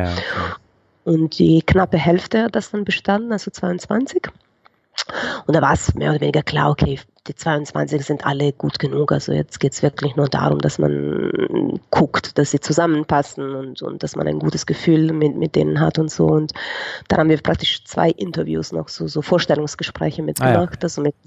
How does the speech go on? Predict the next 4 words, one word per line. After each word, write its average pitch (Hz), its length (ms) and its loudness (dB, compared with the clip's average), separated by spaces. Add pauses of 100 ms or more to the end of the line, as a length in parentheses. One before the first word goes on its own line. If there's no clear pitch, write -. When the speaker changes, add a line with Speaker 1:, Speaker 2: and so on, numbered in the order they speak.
Speaker 2:
Führungskräften 156 1080 0
der, 147 420 2 (240)
der 160 180 2
esa 180 460 4